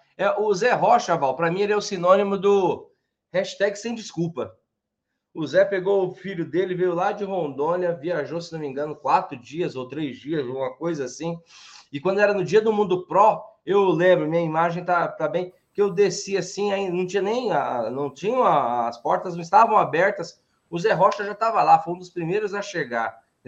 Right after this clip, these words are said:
Tanto ele quanto outros irmãos que vieram do Rio de Janeiro, do Nordeste, da Bahia, enfim, de tudo quanto é lugar, tá bom?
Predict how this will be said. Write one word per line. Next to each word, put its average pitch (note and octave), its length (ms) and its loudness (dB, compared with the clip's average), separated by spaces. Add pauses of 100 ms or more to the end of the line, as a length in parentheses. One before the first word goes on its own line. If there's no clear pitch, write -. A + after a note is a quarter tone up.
(120)
Tanto C4+ 300 0
ele A3 180 8
quanto A3 300 0
outros G3 260 2
irmãos D#3+ 340 -2
que C3 100 -14
vieram C#3 180 -2
do C3 80 -8
Rio C3 120 -10
de B2 80 -16
Janeiro, A#2 760 -4 (260)
do E3+ 100 2
Nordeste, C#3 840 2
da E3 160 4
Bahia, D#3 760 0
enfim, C3+ 320 -8 (260)
de D3 140 -8
tudo A3 220 -8
quanto A3 180 -6
é G#3 40 0
lugar, A#2+ 440 -4
tá B2+ 100 -4
bom? F#3 300 0